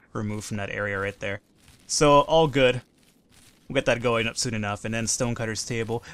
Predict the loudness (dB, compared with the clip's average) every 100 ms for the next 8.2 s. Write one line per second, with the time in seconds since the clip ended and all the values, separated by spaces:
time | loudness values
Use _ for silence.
0 | 0 2 4 4 6 6 6 4 4 2
1 | 0 2 2 2 2 2 0 -2 6 6
2 | 6 2 0 -4 -4 -4 -2 0 0 -4
3 | -4 -4 -2 -4 -4 -8 -10 _ -6 0
4 | 2 0 2 2 2 0 -4 -4 -2 -4
5 | -4 -6 -8 -6 -8 -8 _ _ _ -8
6 | -6 -6 -8 -12 -14 _ _ _ _ _
7 | _ _ _ -2 4 6 6 4 0 -6
8 | -10